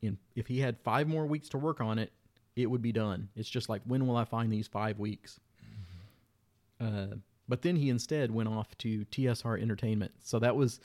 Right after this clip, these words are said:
Speaker 1: around the time that he went out to his California period.
Speaker 2: Mm-hmm.
Speaker 1: So that's one of the reasons why the temple itself is so disjointed.
Speaker 2: Mm-hmm.
Speaker 1: I don't wanna say half-baked, but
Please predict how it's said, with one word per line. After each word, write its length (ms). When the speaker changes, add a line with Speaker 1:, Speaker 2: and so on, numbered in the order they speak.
Speaker 1:
around 420
the 80
time 320
that 100
he 140
went 180
out 280
to 180
his 160
California 540
period. 360
Speaker 2:
Mm-hmm. 680
Speaker 1:
So 140
that's 240
one 260
of 60
the 60
reasons 560
why 160
the 120
temple 440
itself 560
is 120
so 500
disjointed. 920
Speaker 2:
Mm-hmm. 680
Speaker 1:
I 40
don't 100
wanna 100
say 160
half-baked, 840
but 160